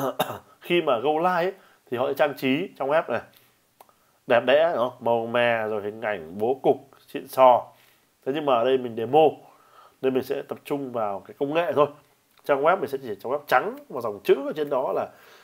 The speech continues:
ờ, video streaming demo chẳng hạn. Thế thôi. Và trên đó, đó là có một cái, cái tag nhá. Bạn nào mà làm web rồi ấy, thì sẽ biết là trên trang web nó sẽ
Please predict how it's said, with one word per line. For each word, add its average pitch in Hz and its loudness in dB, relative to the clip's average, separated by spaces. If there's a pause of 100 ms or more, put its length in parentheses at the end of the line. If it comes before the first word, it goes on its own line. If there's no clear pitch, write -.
(140)
ờ, 110 -8
video 143 4
streaming 160 -6
demo 131 2 (140)
chẳng 110 -4
hạn. 131 -6 (160)
Thế 113 -18
thôi. 156 2 (1000)
Và 123 -2
trên 143 4
đó, 156 2
đó 131 6
là 151 2
có 139 -4
một 139 -12
cái, 127 -4 (160)
cái 113 -6
tag 208 2 (400)
nhá. 143 0 (1300)
Bạn 131 2
nào 120 4
mà 113 2
làm 110 0
web 185 8
rồi 139 4
ấy, 143 6 (680)
thì 123 2
sẽ 143 2
biết 185 2
là 123 4
trên 143 4
trang 139 -6
web 180 6 (100)
nó 123 -8
sẽ - -12